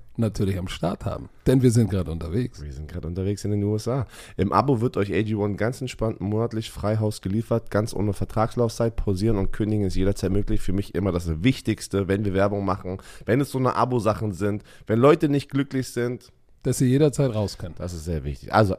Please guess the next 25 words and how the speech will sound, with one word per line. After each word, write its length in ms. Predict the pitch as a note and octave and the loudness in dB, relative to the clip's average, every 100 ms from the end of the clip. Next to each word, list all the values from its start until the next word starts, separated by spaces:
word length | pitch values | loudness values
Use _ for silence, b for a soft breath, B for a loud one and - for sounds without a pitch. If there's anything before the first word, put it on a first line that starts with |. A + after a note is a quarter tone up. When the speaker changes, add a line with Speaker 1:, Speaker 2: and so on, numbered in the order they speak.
| - | 2
Speaker 2:
alle 180 | A#2+ | 2
Informationen 420 | A#2 A2+ G#2+ A#2 G#2 | 2 0 0 0 2
wie 60 | |
immer 260 | G2+ G2+ - | 2 2 -2
in 120 | E2+ | -2
den 120 | F2+ | -4
Shownotes. 600 | - C#2 C2 A1 - - D#4+ | -4 -8 -6 -10 -14 0 6
Speaker 1:
Düdüt, 260 | E4 G4+ G4+ | 12 10 12
düdüt, 360 | A#4 A4 G#4+ - | 10 12 10 6
düdüt. 300 | D4+ G4 - _ - - - - - - _ _ _ _ - - - - - - _ _ _ _ _ _ - | 10 10 8 _ -6 -6 -16 -4 -4 -4 _ _ _ _ -20 -20 -20 -20 -20 -20 _ _ _ _ _ _ 2
So, 240 | A3+ F#3+ - _ _ _ _ _ _ | 6 6 4 _ _ _ _ _ _
Herr 180 | B2+ A#2+ | -8 -4
Werner, 320 | A#2 G#2+ F2 _ _ _ - | -4 -6 -10 _ _ _ -10
wir 140 | B2 | -10
gucken 560 | - G3 - F3 F3 F#3 _ _ C#3 | -8 -10 -4 -4 -4 -10 _ _ -8
nach 240 | B2+ B2 | -6 -6
vorne. 440 | - B2+ A2+ F#2+ - | -4 -4 -4 -6 -4
Hast 300 | D#3 - - | -4 -4 -4
du 280 | F3 F#3 G3 - _ _ _ | 0 0 -4 -16 _ _ _
dein 220 | - B2+ | -4 -4
Tippspiel 520 | A#2+ F#3 - - D#3+ D#3 | -2 -4 -4 -2 -2 0
offen? 480 | B2+ A2+ A#2+ C#3 F#3 B B B | -2 -4 -4 -8 -8 B B B
Speaker 2:
Ja, 240 | A2 G2 - b b b | 4 4 2 b b b
und, 260 | A2+ A2+ - | -4 -4 0
ähm, 600 | G#2+ G#2+ G#2 G2+ G2+ | 2 2 2 -2 -6